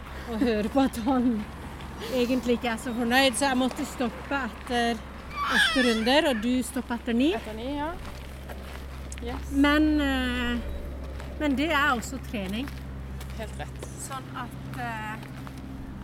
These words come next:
Speaker 1: nå ble det sånn i dag, og så får vi ta en ny treningsøkt på onsdag.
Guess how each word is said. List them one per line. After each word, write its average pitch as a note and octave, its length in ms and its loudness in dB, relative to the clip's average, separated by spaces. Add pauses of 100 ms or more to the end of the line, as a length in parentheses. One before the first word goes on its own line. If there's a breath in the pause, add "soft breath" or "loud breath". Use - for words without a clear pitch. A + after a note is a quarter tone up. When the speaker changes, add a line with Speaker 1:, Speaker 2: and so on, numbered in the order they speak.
(200)
Speaker 1:
nå C#4 160 -6
ble C4 200 0
det - 140 -8
sånn B3 200 -4
i A3+ 80 0
dag, G4+ 200 4
og G#4+ 120 0
så G4 160 0
får E4+ 160 2
vi F4 80 4
ta E4 200 2
en C#4 100 6
ny C4 140 8
treningsøkt A3 800 2
på B3 140 6 (280)
onsdag. - 480 -2